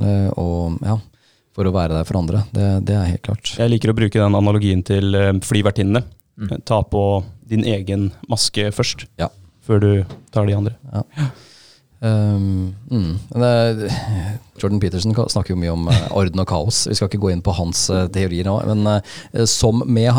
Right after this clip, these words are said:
Speaker 1: det han snakker om, da, bare for å ta det som et eksempel, jeg skjønner at dere har pratet litt om, eh, han før,
Speaker 2: Ja.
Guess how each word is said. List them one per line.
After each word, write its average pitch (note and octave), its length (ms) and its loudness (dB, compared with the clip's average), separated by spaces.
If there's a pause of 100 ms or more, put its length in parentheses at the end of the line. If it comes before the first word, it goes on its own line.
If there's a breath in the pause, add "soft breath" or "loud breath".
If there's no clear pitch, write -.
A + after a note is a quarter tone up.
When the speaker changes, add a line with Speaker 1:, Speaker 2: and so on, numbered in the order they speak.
(120)
Speaker 1:
det A2 140 2
han F2 160 -2
snakker G#2+ 320 -2
om, G#3 40 0
da, B2+ 100 2
bare F2 200 0
for G2+ 80 0
å - 40 -4
ta F#2 100 -2
det E2+ 160 -2
som G2 100 -4
et F2+ 80 -6
eksempel, F#2 320 -2
jeg G#2 80 2
skjønner F#2+ 160 2
at F#2 80 0
dere G2+ 80 0
har F#2+ 80 -2
pratet F2+ 300 -2
litt - 160 -4
om, F#2+ 180 0
eh, F#2 260 0 (100)
han F2+ 200 -2
før, G#2 240 0 (160 loud breath)
Speaker 2:
Ja. E3+ 120 0